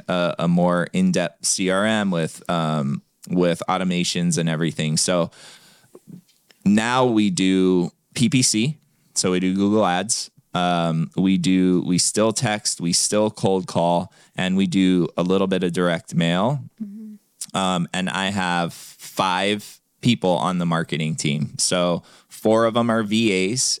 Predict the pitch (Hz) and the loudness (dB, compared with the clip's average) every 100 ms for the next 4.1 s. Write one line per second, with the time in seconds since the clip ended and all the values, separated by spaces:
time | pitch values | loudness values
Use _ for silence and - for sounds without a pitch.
0 | _ 95 92 92 90 87 87 92 92 98 | _ -2 0 0 0 0 2 2 2 0
1 | 92 - 113 117 110 98 87 85 - 87 | -2 -2 0 2 2 0 0 0 -2 -2
2 | 90 85 92 98 101 110 123 143 _ - | -2 0 -2 0 0 2 0 -2 _ -20
3 | _ - 104 113 - 110 101 - 107 104 | _ -6 -2 -2 0 0 0 -2 2 2
4 | - | 0